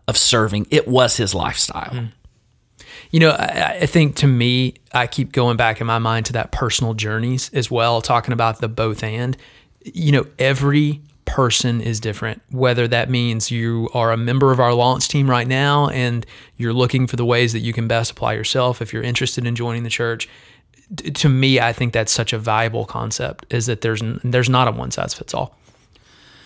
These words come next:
Speaker 1: Yeah, and so that goes, that goes back to calling as well, right? God, uh, calls certain people to do certain things. He, he doesn't want us all, and there's uh,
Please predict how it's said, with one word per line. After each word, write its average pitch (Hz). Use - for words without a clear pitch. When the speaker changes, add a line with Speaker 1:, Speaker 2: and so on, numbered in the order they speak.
Speaker 1:
Yeah, 170
and 165
so 220
that 240
goes, 202
that 170
goes 185
back 170
to 143
calling 123
as -
well, 117
right? 123
God, 135
uh, -
calls 165
certain 156
people 160
to 139
do 139
certain 101
things. -
He, 127
he 139
doesn't 143
want 131
us 120
all, 123
and 123
there's -
uh, 92